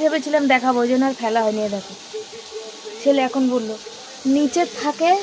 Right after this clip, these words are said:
ওইখানে, ওইখানে ছিল আমগুলো, ওখানে তখন ওরা কে-, মানে কামড়ে খাচ্ছিল, বুঝেছো? এখন ময়লার দাদা আসেনি, তখন ওরা কামড়ে মানে দুদিন ধরে খাচ্ছে, তারপরে উপরে তুলে দিলাম, উপরে তুলেও সেই একই অবস্থা,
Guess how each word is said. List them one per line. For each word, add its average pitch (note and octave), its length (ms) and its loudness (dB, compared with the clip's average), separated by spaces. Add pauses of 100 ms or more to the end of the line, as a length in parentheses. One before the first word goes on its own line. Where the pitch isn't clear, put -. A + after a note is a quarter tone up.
ওইখানে, C4+ 400 0 (600)
ওইখানে D4+ 360 4 (100)
ছিল E4 140 0 (160)
আমগুলো, B3 340 4 (100)
ওখানে C4+ 240 4 (140)
তখন C4 240 4
ওরা D4 260 4
কে-, A#3+ 220 0
মানে A#3 140 4 (120)
কামড়ে B3+ 280 4
খাচ্ছিল, B3+ 460 0 (120)
বুঝেছো? E4 340 2 (420)
এখন B3+ 220 2
ময়লার B3+ 300 4
দাদা B3 300 4
আসেনি, G#3 280 0 (520)
তখন C4+ 260 4
ওরা D#4 180 6
কামড়ে D4 380 2
মানে C#4 300 4
দুদিন C4+ 400 2
ধরে C4 140 4
খাচ্ছে, A#3+ 380 -2
তারপরে B3+ 340 4
উপরে C#4 340 0
তুলে C4+ 180 6
দিলাম, A#3 320 4
উপরে C4+ 200 0
তুলেও C#4+ 300 2
সেই C#4 220 8
একই A#3 200 2
অবস্থা, G3+ 400 -2